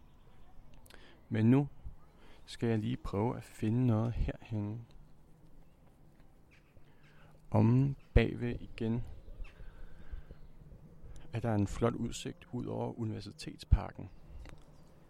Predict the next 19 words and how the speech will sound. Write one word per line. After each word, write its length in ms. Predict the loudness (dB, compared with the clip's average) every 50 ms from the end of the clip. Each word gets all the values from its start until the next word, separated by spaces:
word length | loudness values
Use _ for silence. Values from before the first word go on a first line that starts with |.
| -12 -4
Og 120 | 0 0 0
et 120 | 0 -2
rækværk 760 | -6 -4 0 2 2 2 2 -2 -2 -2 -2 -2 -2 -8 -12
foran. 420 | -6 0 0 2 4 4 2 0 -2 -2 0 0 0 -2 -6 -14 -14 -14 -12 -12 -12 -12 -10 -12 -12 -10 -12 -10 -8 -4 -4 -2 -2 0 4 8 8 8 10 10 8 8 8
Og 80 | 8 6 4
i 80 | 0
det 280 | 4 4 4 2 4 2
rækværk, 640 | 0 0 0 -2 -4 -2 -2 -2 -2 -4 -8 -12 -14 -14 -14 -12 -12 -10 -10 -6 -8 -6 -6 -6 -10 -10 -10 -10 -12 -8 -2
der 80 | -2 -2
kan 140 | 2 4 4
man 100 | 4 4
faktisk 480 | 4 2 2 2 0 -2 -6 -6 -6
se 340 | -4 -4 0 2 2 2 0 -4 -10 -6 -2 -2 -2 0 0
et 140 | 0 0 0
skudhul, 640 | -2 -2 4 6 6 6 6 8 10 10 10 8 6 2 0 0 0 0 0 -2 -6 -8 -8 -6 -8 -8 -8 -8 -10 -10 -10 -10 -12 -12 -12 -12 -12 -14 -14 -8 0
der 60 | 0 2
er 40 |
gået 240 | 4 6 6 8 8
igennem, 400 | 8 8 8 8 8 8 2 -2